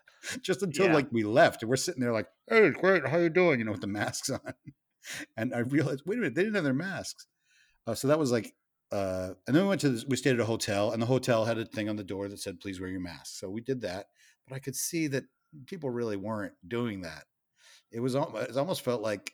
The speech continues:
Speaker 1: you know, like you would expect Florida or Alabama to be, you know,
Speaker 2: Uh.
Speaker 1: people were just going maskless. But recently, Massachusetts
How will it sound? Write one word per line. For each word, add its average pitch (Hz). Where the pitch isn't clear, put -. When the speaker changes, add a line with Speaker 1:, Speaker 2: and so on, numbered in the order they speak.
Speaker 1:
you 110
know, 95
like 92
you 101
would 95
expect -
Florida 104
or 90
Alabama 95
to 90
be, 90
you 90
know, 107
Speaker 2:
Uh. 98
Speaker 1:
people 98
were 117
just -
going 113
maskless. 120
But 120
recently, 120
Massachusetts 101